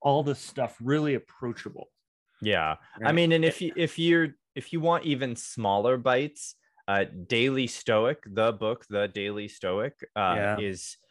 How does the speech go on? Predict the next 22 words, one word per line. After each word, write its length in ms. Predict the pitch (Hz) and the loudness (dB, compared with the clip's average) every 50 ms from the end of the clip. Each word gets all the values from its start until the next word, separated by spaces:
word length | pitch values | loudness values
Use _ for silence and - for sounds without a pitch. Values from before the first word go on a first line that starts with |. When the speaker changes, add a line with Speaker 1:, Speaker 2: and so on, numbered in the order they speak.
| _ _ _ _ _ _ _ | _ _ _ _ _ _ _
Speaker 2:
fantastic 1000 | - - 135 113 104 95 - - - 98 98 107 - - 143 131 123 - - | -4 0 0 0 0 -2 -4 -2 0 2 2 2 0 2 2 2 2 0 -4
for 240 | - - 131 120 113 | -8 -2 -2 -2 -2
small 340 | - - - 131 117 117 120 | -2 -4 -4 0 0 0 2
bites 380 | 113 120 117 117 120 - - | 2 2 2 2 0 -2 -6
of 100 | 131 113 | -12 -12
Stoic 460 | - - - 131 120 117 117 113 - - | -10 -6 -2 0 0 0 0 -4 -6 -6
philosophy. 920 | - 120 117 117 110 113 117 - - 131 117 - 135 127 127 127 123 - _ _ _ _ _ _ _ - | -4 -2 0 0 0 -2 -2 -6 -10 -14 -12 -8 -6 -6 -6 -6 -8 -10 _ _ _ _ _ _ _ 0
Um, 360 | 95 95 90 87 87 87 85 - _ | 2 2 2 2 0 -4 -8 -10 _
y-, 280 | - 131 120 120 - 101 | -10 -6 -4 -4 -4 -6
three 280 | - - - 120 120 113 | -8 -4 0 2 2 4
hundred 440 | 117 123 110 110 110 110 104 92 - | 4 2 2 2 2 2 2 -2 -4
sixty-six 1500 | - - - - - - - - - 120 113 - - - - 127 120 113 113 110 - - 120 117 123 - - - - - | -8 -8 -8 -8 -10 -12 -10 -6 -2 -2 -2 -2 -6 -6 -2 0 0 2 0 0 0 0 0 0 0 -2 -6 -14 -14 -12
different 580 | 120 104 113 113 104 - 127 123 113 110 - _ _ - | -8 -4 -2 -2 0 0 0 0 0 -2 -4 _ _ -18
Stoic 600 | - - - - - 123 113 113 110 101 - - - - | -18 -18 -8 0 2 4 4 4 4 2 0 -8 -18 -10
quotes, 580 | - - 123 113 123 139 - - - - - - - 98 | -4 0 2 2 2 0 -2 -8 -14 -16 -14 -10 -4 0
um, 640 | 104 101 98 95 92 92 90 90 90 90 90 90 - _ | 0 2 2 2 0 0 -2 -4 -6 -8 -10 -12 -12 _
and 480 | 101 104 104 101 98 98 98 95 95 101 - - | -4 -2 0 0 0 0 0 -2 -4 -6 -6 -4
kind 180 | - 117 107 | -4 -2 0
of 100 | 107 101 | 0 0
a, 200 | 95 98 98 92 - - - | 0 -2 -4 -4 -6 -8 -4
a 120 | - 113 95 | -2 -2 -2
breakdown, 1080 | 92 - - 107 104 113 113 113 110 - 127 120 139 123 120 117 117 117 120 120 123 | -2 -6 -8 -4 0 2 2 0 0 -4 -4 -2 0 2 2 2 2 0 0 -2 -6